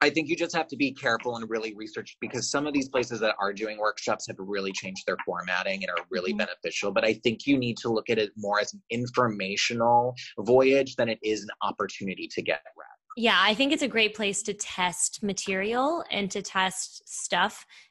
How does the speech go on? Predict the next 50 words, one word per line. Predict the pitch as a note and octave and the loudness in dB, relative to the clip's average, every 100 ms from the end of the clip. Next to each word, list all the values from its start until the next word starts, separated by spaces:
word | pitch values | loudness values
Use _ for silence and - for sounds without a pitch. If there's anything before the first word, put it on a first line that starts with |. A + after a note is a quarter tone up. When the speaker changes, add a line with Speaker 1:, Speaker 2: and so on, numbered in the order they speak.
| - | -4
Speaker 2:
especially | A3+ G#3+ G#3+ | 0 2 2
if | G3+ | 0
you're | F#3+ | 0
not | F3+ | 0
in | E3+ | 0
a | F3 | -6
class, | - G3+ F#3 F#3 - | 2 4 4 2 -2
if | F3+ | -2
that's | F3 F3 | -2 -2
how | F3+ | -2
you're | F3 | -2
meeting | F3+ F3+ F3 | -2 -2 -4
people. | F3+ F3 E3+ E3 D#3+ - _ _ _ - | -8 -4 -2 -2 -6 -16 _ _ _ 0
Um, | E3+ D#3+ D#3+ D#3 D3 | 2 2 0 -4 0
but | G#3 | 4
that's | G#3+ G#3+ G#3+ | 4 2 2
really | G#3+ F#3+ | 2 4
good | F#3+ F3 | 2 0
to | F3+ | -2
know. | F3+ E3+ | 0 2
You, | G3 A#3 - | 2 2 2
you | A#3+ A#3+ | 2 2
touched | - C#4 C#4+ - | 2 0 2 0
on | C#4+ | 2
it | G3+ | 2
a | G#3 | 2
little | G#3 A3 | 2 2
bit | G#3 G3 | 4 2
about, | F#3 F3+ | 2 0
like, | F3+ | -2
what | G3+ - | -4 -4
casting | F#3 F3+ G3 | -2 -2 -2
directors | F#3+ F#3 F3 | -2 -2 -4
are | F3+ | -6
doing | E3+ F3+ E3+ | -4 -4 -4
now, | E3+ E3+ G3 B3 - - _ - | -2 0 0 -2 -8 -20 _ 2
but | A#3+ | 4
what | A#3 B3 | 6 4
do | D4 | 4
you | D#4 | 0
think, | D4+ C4+ B3 - _ | 2 0 0 -8 _
like, | G#3 G3 | 0 0
what | F#3+ A#3+ B3+ | 4 2 4
would | A3+ | 0
you | B3 | -2
encourage | A#3+ A3+ A3 G3+ G3 G3 | -2 0 0 2 0 -2
actors | G3 F#3+ F#3+ | -2 -6 -6
on | F#3 | -4
your | G3 A3 G3+ | 0 0 2
roster | F#3 F3 - F3+ F3 E3+ | 0 0 -4 -4 -4 -6